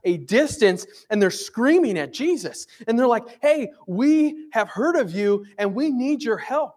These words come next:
I could only imagine the stories that they would have heard, that this guy brings dead people back to life. This guy brings blind people sight. I mean, this is amazing. This is their chance. Jesus is passing by, and they're saying, "Hey, I need help."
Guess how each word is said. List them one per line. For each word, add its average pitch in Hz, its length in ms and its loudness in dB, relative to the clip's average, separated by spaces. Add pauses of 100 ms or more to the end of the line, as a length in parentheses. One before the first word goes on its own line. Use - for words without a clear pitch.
I - 60 -10
could 226 140 -10
only 240 200 -2
imagine 220 460 -6
the 151 80 -12
stories 277 640 -8
that - 160 -4
they 190 80 -4
would 190 160 -2
have - 160 -6
heard, 247 200 -6
that 190 120 -14
this 240 180 -10
guy 196 280 -4 (300)
brings 170 320 -2
dead 226 300 -2
people 170 400 -6 (200)
back 208 220 0
to 165 120 -8
life. 170 460 -6 (180)
This 269 160 -2
guy 175 300 -2 (180)
brings 202 260 2 (200)
blind 196 480 0
people 190 340 -4
sight. 247 640 -6
I 196 60 -2
mean, 208 160 0 (180)
this 285 160 -4
is 196 140 -6
amazing. 214 500 0 (160)
This 294 180 -4
is 226 120 -8
their 190 140 4
chance. 269 440 -2 (220)
Jesus 269 420 0
is 196 140 -2
passing 214 400 -4
by, 254 340 0 (160)
and 233 160 2
they're 233 100 2
saying, 226 280 -4 (120)
"Hey, 277 300 2 (240)
I 277 260 2
need 226 360 -2 (160)
help." 285 240 -2